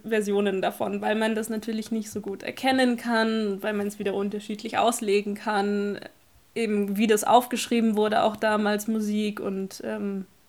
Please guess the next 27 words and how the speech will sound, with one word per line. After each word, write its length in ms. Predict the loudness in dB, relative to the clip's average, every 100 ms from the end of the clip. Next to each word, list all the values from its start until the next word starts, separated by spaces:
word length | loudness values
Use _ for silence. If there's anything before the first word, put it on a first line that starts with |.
| _ _ _ -20 _ _ _ -20 -20 -4
ja, 400 | 2 4 4 0 -8 -20 -20 -20 -20 _ _ -20 -20 2
aber 280 | 4 6 6
sehr 220 | 6 2 2
interessant 560 | -4 -4 2 4 4
auf 160 | -2 -4
jeden 280 | -4 -2 -4
Fall 300 | -4 -2 -2
alles. 580 | -2 -2 -2 -4 -12 _ _ _ _ _ _ _ _ _ _ _ _ _ _ _ _ _ _ _ _ -4
Und 400 | -2 0 -2 -6 -16 _ _ _ _ _ _ _ _ _ _ -12
es 180 | -8 -2
wird 140 | 4
halt 160 | 4 4
auch 100 | 0
immer 260 | 2 2 4
mehr. 460 | 2 2 2 -2
Also 140 | -4 -2
immer 240 | 0 0
mehr 240 | 4 4
Leute 360 | 6 4 4 2
nehmen 280 | 0 2 0
sich 160 | -2
jetzt 200 | -4 -4 -4
diese 440 | 0 0 0 -2 -10 -20 -20 _ _ -6
Musik 380 | 0 2 0 0
an 420 | 2 4 6 4
und, 460 | 2 -2 -2 -4 -4
ähm, 500 | -2 0 0 -2 -6